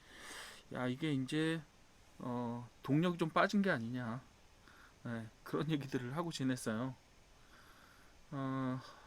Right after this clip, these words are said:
동력이 빠진 거라고 말하기에는 사실 뭐, 새로운 호재가 없다, 뭐, 이런 이야기들을 하고 계셨는데, 제가 지난주에도 말씀드렸잖아요. 우리나라 전체 주가를 좌지우지하는 게 반도체인데요.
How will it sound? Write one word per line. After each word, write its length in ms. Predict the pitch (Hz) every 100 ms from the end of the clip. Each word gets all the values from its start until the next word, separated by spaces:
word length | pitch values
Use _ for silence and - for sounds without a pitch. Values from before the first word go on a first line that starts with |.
| - - - - - - -
동력이 320 | - 165 185
빠진 880 | 175 180 202 220 214 208 202 202 185
거라고 1400 | 175 143 143 131 - - - - - - - - 143 175
말하기에는 720 | 151 135 190 202 190 180 160 143
사실 340 | 170 180 -
뭐, 320 | 127 117 110 - -
새로운 420 | - - 226 214 170
호재가 340 | 214 254 247
없다, 320 | 156 - 180
뭐, 160 | 147 139
이런 280 | 127 190 202
이야기들을 440 | 202 190 175 156
하고 140 | 165 196
계셨는데, 760 | 156 131 185 160 139 143 117 - - - -
제가 160 | - 160
지난주에도 540 | - 175 226 220 208 180
말씀드렸잖아요. 1080 | 120 - 175 135 143 - 135 117 127 135 123 - - - - - - - - - - -
우리나라 720 | 170 208 208 185 170 156 135
전체 540 | - 135 160 - - 160
주가를 920 | - 147 180 165 160 147 135 120 117
좌지우지하는 680 | - 139 160 170 156 165 156
게 80 | 139
반도체인데요. 1000 | - 117 131 175 180 156 123 127 147